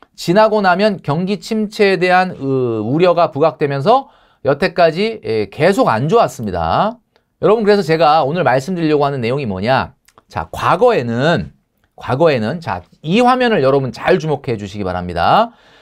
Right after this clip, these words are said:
침체 때 주식이 상승을 했어요. 여러분 아시죠? 예, 침체 때 상승한 이유는 회복 기대감입니다. 예, 그러니까 당연한 거죠. 좀 이-, 경기가 침체라는 건 좀 있으면 회복이니까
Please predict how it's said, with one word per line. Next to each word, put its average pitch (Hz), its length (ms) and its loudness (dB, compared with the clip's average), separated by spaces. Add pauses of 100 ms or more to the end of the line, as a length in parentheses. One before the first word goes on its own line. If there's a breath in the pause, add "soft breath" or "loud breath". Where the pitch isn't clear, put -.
(320 soft breath)
침체 311 600 -2
때 262 260 2
주식이 160 440 -4
상승을 208 440 -2
했어요. 101 600 0
여러분 185 260 2
아시죠? 175 520 -2 (360)
예, 123 80 -4
침체 254 800 2
때 226 140 2
상승한 226 400 0
이유는 180 380 -2 (340)
회복 302 360 2
기대감입니다. 190 800 0 (140)
예, 135 40 -8
그러니까 180 300 -4
당연한 262 360 0
거죠. 220 320 2 (200 soft breath)
좀 277 180 -6
이-, 240 100 -6 (200 loud breath)
경기가 277 320 2
침체라는 294 500 0
건 262 100 2
좀 302 140 -6
있으면 294 320 -6
회복이니까 196 720 -2